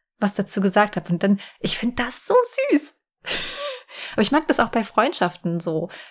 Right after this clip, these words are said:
wenn auch innerhalb des Freundeskreises irgendwie die Leute sich so wohlfühlen, dass sie sich sowieso bei mir bewegen, wie sie wollen und sich selbst bedienen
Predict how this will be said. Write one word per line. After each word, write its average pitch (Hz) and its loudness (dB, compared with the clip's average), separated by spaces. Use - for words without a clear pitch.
wenn 185 6
auch 190 2
innerhalb 185 2
des - -12
Freundeskreises 180 0
irgendwie 180 2
die 185 6
Leute 196 4
sich 185 2
so 196 4
wohlfühlen, 233 4
dass 190 2
sie 202 4
sich 185 0
sowieso 180 2
bei 208 6
mir 165 2
bewegen, 170 4
wie 180 -2
sie 165 -2
wollen 190 4
und 175 2
sich - -8
selbst 190 0
bedienen 269 2